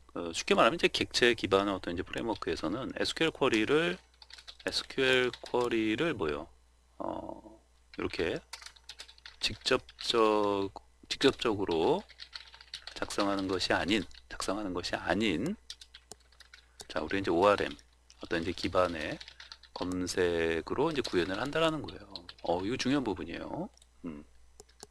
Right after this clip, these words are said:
여기서 이제 에스큐엘 쿼리나 이런 것을, 자, 우리 이제 전통적인,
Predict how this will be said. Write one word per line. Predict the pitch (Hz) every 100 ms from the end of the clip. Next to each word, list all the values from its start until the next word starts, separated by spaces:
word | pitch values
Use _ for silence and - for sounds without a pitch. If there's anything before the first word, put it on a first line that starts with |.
| - - _ - - - - _ - - - - _ -
여기서 | 98 -
이제 | 120
에스큐엘 | 98 - - 143 135 131
쿼리나 | 127 - 135 127 123 123 127
이런 | 107 120 120
것을, | 113 98 87 - 147 78 -
자, | - 101
우리 | 143
이제 | 196
전통적인, | 156 104 104 135 98 78 71